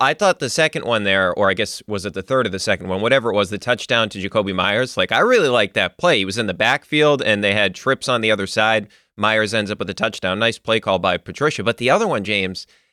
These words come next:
at the end of the first half, that fourth and one where it's just like, Matt, first of all, Matt's in the gun again, and they just sort of roll him out. And I, I, obviously him and,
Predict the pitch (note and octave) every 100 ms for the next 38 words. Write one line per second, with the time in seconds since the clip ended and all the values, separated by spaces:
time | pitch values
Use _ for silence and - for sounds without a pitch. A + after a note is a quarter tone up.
0 | - B2+ C3+ E3 G#3 C3 - C3 A#2 -
1 | C#3+ A2+ - A2+ D3+ _ E3+ F#3+ D3+ B2+
2 | D3 D#3+ A#2+ A2 A2+ - A2 F#2+ _ _
3 | _ _ _ - B2+ E3 - G3 A3 G3
4 | D3 C3+ D#3 E3 D#3 C3+ G#2+ B2+ A#2+ F#2+
5 | A#2 G#2 G2 A#2 _ A#2 B2+ B2 B2 -
6 | C#3 B2 A2+ - G2+ A2 D3+ F3 A#2+ G#2+
7 | C#3 E3+ A#2 - A#2+ B2 B2 A2 D3+ F3
8 | - C#3+ C#3 A#2+ G#2